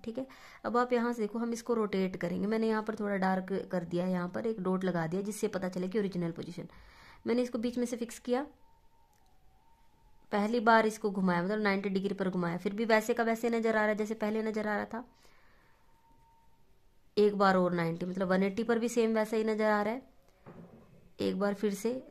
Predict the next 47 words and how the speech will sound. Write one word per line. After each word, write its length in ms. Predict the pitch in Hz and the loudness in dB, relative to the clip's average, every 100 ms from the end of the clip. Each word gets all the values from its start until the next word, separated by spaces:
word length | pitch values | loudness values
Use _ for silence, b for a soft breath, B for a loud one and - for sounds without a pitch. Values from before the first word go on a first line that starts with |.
| - | -4
टू 120 | 208 | -2
सेवेंटी 380 | 208 208 208 226 | 0 0 0 -2
पर 160 | 226 220 | -2 -2
भी 100 | 233 | 0
सेम 280 | 240 233 226 | 2 2 2
वही 160 | 220 | 0
नजर 260 | 226 226 220 | 0 0 0
आ 100 | 214 | 0
रहा 120 | 226 | -2
है 120 | 285 - - b b b b b - | -6 -16 -20 b b b b b -6
और 200 | 185 226 | -2 -2
थ्री 200 | - 190 | -2 -2
सिक्सटी 320 | 180 165 - 170 | -2 -6 -8 -6
पर 160 | 165 | -6
भी। 120 | 175 - | -4 0
आप 200 | 226 226 | 0 -2
इस, 220 | 233 226 | -6 -4
इस 340 | 240 - 233 220 | -6 -4 -4 0
ब्लैक 260 | 220 214 | 2 2
डॉट 220 | 196 190 185 | 2 -2 0
को 120 | 185 | 0
मत 160 | 180 165 | 0 0
देखना, 360 | 170 190 247 - B B - | -2 -2 -6 -8 B B 2
आप 140 | 214 | 2
सिर्फ 200 | 220 240 | 2 0
ये 120 | 214 185 | 2 0
देखो 200 | 180 226 | 0 -2
कि 120 | 262 | 0
ये 60 | |
जो 80 | 247 | 0
बीच 240 | 190 208 208 | 2 0 0
वाले 220 | 208 208 | 0 2
ये 140 | 208 202 | 2 2
और 180 | 208 202 | 2 0
पांच 240 | 190 196 190 | 0 0 0
डॉट 220 | 180 190 | 0 0
हैं 60 | |
वो 140 | 208 226 | 0 0
अपनी 220 | 233 240 | 2 2
जगह 200 | 226 226 | 2 2
पर 140 | 226 220 | 0 0
वहीं 200 | 214 214 | 0 0
के 100 | 214 | 0
वहीं 160 | 208 202 | -2 -2
फिक्स 240 | 180 - | -4 -4
रहते 260 | 170 165 | -6 -4
हैं। 120 | 180 | -4